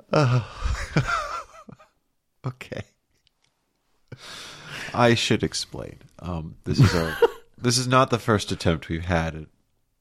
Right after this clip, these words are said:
starting this, recording this podcast this afternoon, and this podcast recording is,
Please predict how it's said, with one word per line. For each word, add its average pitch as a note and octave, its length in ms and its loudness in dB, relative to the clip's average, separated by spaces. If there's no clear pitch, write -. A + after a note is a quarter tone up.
starting D#2+ 380 -2
this, D2+ 200 -12
recording D#2 380 -8
this C#2+ 100 -16
podcast D#2+ 460 -8
this - 140 -8
afternoon, D#2+ 560 -4
and C#2+ 200 -12
this D#2 220 -12
podcast E2+ 540 -8
recording D#2+ 400 -4
is, D#2 180 -10